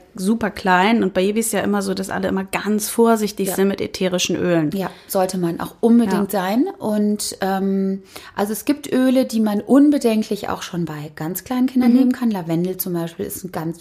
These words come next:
Speaker 2: wunderbares Öl, aber auch da immer nur wirklich verdünnt. Ja?
Speaker 1: Mhm.
Speaker 2: Also da würde man, es gibt ja so Art Roller, die man sich dann auch selber mischen
Speaker 1: Ja.
Speaker 2: kann. Da würde man, äh, einen Tropfen oder zwei für ein ganz kleines Kind nehmen und dann eben das ganze Fläschchen mit einem Trägeröl auffüllen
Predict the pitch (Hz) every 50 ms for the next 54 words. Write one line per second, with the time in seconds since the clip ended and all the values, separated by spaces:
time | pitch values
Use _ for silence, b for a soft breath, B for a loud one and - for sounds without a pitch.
0 | - - 185 185 190 185 175 175 175 170 175 180 - 196 202 - - 190 202 -
1 | - - - - 202 190 214 233 B B B B B B _ - 247 240 240 240
2 | 233 220 220 214 208 208 208 208 208 - 202 202 202 196 196 202 185 - - 180
3 | 165 160 160 156 147 151 151 - - 226 214 208 196 190 185 185 185 190 185 B
4 | B B - 190 202 202 196 190 196 220 233 240 226 214 208 202 202 196 - -
5 | 214 - - 196 190 185 180 180 185 185 185 175 165 165 - - - 170 - 160
6 | 165 196 233 269 285 302 320 349 339 B B B B - 208 202 190 180 190 -
7 | - 185 185 - - - 180 170 165 160 160 170 208 240 226 226 302 277 - 294
8 | 302 302 339 349 349 B B B B B B B B B B B - 208 196 202
9 | 208 214 226 - - 190 196 208 220 226 202 196 196 190 190 190 190 185 202 -
10 | - - 175 180 175 170 - - 214 214 220 - - 240 247 - - - 359 370
11 | 370 - - 320 302 269 262 277 269 269 - - 247 240 247 247 220 180 180 -
12 | 180 175 180 165 170 - - 175 165 165 175 - - 202 202 - 214 220 233 226
13 | 214 233 220 226 233 226 233 233 220 220 - - 214 247 254 - 262 - - 226
14 | 220 220 - 233 220 214 208 208 - 208 202 - - - 220 208 214 - 185 196
15 | - - 214 269 269 - - 247 233 233 233 240